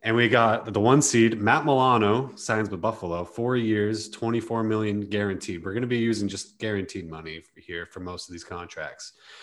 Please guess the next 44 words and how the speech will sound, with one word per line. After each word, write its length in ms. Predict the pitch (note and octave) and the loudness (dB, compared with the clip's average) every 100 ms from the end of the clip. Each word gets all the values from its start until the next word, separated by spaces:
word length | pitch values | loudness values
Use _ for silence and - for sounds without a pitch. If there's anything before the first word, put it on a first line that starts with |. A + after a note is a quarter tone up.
| - - _ | -20 -20 _
And 340 | A2 G#2 G2+ | -2 0 -2
there, 180 | G2 C#3 - | 0 0 2
Matt 200 | C3 B2 | 0 2
Milano 420 | A#2 C#3 C#3+ A2 | 0 2 4 4
is 100 | F#2+ | 2
gonna 160 | G#2+ G#2 | 0 -2
be 80 | |
going 380 | G2+ G#2 A2+ G2 | 0 2 2 2
up 260 | F#2 - - _ - _ _ _ _ - | 0 -4 -12 _ -20 _ _ _ _ -10
against 300 | G#2 G#2 - | -4 -4 -4
the 100 | G#2 A2 | -6 -2
eight 160 | C3 | -2
seed 260 | - A2+ G2+ | -2 -4 -4
Jets, 480 | F2 A#2 C#3 - - | 2 2 2 -4 -10
Jarrad 480 | G2+ G2+ A2+ B2 G#2 | -4 0 4 4 2
Davis, 480 | A2 G#2 F#2 F#2 - | 0 0 -4 -8 -8
coming 260 | A2 G#2 | -6 -6
from 460 | G2 G#2 G2 G2 F#2+ | -4 -2 0 -2 -6
Detroit, 420 | E2+ - A2 G2+ | -10 -8 -4 -4
I 60 | F2 | -6
believe, 280 | E2 E2+ E2+ | -6 -8 -6
the 60 | |
linebacker, 720 | F2+ G2+ G2+ F2 E2 - F2 | -4 -2 -2 -4 -8 -8 -8
one 240 | F2+ A2+ A#2+ | -2 0 2
year 320 | G#2 G2 F#2+ | 2 2 0
at 260 | F2+ F2 - | -4 -8 -2
five 220 | G#2 G2+ | 0 0
and 100 | G2 | -2
a 80 | F#2 | -4
half 280 | G2 F#2 | -4 -4
guaranteed 400 | - E2+ E2+ E2+ | -8 -8 -10 -12
money. 240 | F2 D#2+ D#2 | -10 -10 -12
So 120 | - | -8
we 80 | G#2 | -8
got 120 | - | -6
two 160 | - F#3 | 0 2
linebackers 720 | D3 C3 G#2+ G2 F#2 G2 F#2+ - _ _ _ _ _ _ - | 4 2 0 -2 -4 -8 -12 -14 _ _ _ _ _ _ -2
going 260 | A#2+ A#2+ A2 | 2 2 2
to 220 | - E3+ | 2 4
the 140 | C#3 | 6
A 160 | B2 A#2+ | 6 6
F 60 | |
C 180 | A2 A#2 | 2 -2
East. 480 | F#2 F2+ F#2 - - | -4 -6 -6 -8 -10